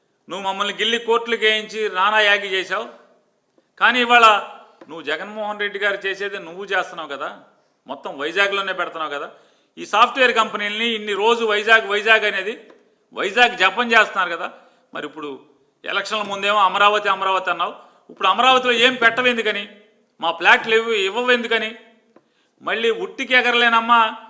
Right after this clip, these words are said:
స్వర్గానికి ఎగిరినన్న చందాన యాభై వేల ఎకరాలు తీసుకున్నాం మా దగ్గర ఏదో మాట్లాడుకుంటున్నారు. కాబట్టి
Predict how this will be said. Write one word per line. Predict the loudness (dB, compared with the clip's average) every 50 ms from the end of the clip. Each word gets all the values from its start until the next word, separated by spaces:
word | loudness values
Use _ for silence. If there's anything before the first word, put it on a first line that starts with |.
| -20 _ _ _ _ _
స్వర్గానికి | -2 -2 0 2 4 4 4 4 4 2
ఎగిరినన్న | 0 2 0 -2 -2 -2 -2 -2
చందాన | -2 -2 0 0 0 2 2 2 4 4 4 4 4 0 -4 -10 -20 -20 _ _ _ _ _ _ _ _ _
యాభై | -2 0 0 2 2 0 0
వేల | 0 2 2 2
ఎకరాలు | 2 2 2 0 0 -2
తీసుకున్నాం | -4 -8 -10 -10 -8 -8 -2 -2
మా | 0 0
దగ్గర | 0 -2 -2 -2
ఏదో | -4 -4 -4
మాట్లాడుకుంటున్నారు. | -6 -6 -6 -4 -4 -4 -4 -4 -6 -10 -14 -14 -14 -16 -16 -18 _ _ _ _ _ _ _ _ _ _ _ _ _ _ _ _ _ _ _ _ _ _ _ _ _ _ _ _ _ _ _ _ _ _ _ _ _ _ -6
కాబట్టి | -4 -2 -2 -4 -4 -4 -4 -6 -6 -8 -12 -20